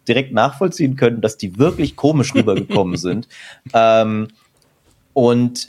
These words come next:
Speaker 1: deswegen muss man auch noch bei Pioneers mal gucken, ob das in der Praxis tatsächlich eine coole Spielmechanik ist. Ähm, aber immerhin soll man ja durch Map-Einstellungen auch einstellen können, wie viel neutrale Feinde man denn haben will. Also ich glaub, wenn man auf die Werwölfe keinen Bock hat, muss man auch nicht gegen die kämpfen zum Beispiel.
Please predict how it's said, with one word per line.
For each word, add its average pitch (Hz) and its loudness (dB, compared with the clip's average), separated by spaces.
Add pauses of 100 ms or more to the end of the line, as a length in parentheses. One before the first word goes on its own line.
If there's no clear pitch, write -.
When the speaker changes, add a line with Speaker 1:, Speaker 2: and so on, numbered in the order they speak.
Speaker 1:
deswegen 151 0
muss 143 -6
man 156 2
auch 160 2
noch 180 0
bei 151 2
Pioneers 143 0
mal 131 2
gucken, 143 -2
ob 123 -2
das 123 -2
in 131 -4
der 110 2
Praxis 131 -6
tatsächlich 127 -6
eine 113 -4
coole 165 -2
Spielmechanik 85 -2
ist. - -12 (480)
Ähm, 101 2 (240)
aber 127 2
immerhin 190 0
soll 139 0
man 185 0
ja 147 2 (680)
durch 135 0
Map-Einstellungen 139 0
auch - 0
einstellen 120 0
können, 98 0
wie 110 -2
viel 107 0
neutrale 98 0
Feinde 95 -2
man 82 -4
denn 87 -4
haben 82 -4
will. 58 -8
Also - -10
ich - -20
glaub, 90 -4
wenn 87 -16
man 90 0
auf - -8
die 95 -4
Werwölfe 101 0
keinen 98 -4
Bock 110 -2
hat, 104 -4
muss 101 -6
man 85 -2
auch - -8
nicht - -18
gegen - -20
die - -20
kämpfen - -20
zum - -14
Beispiel. - -14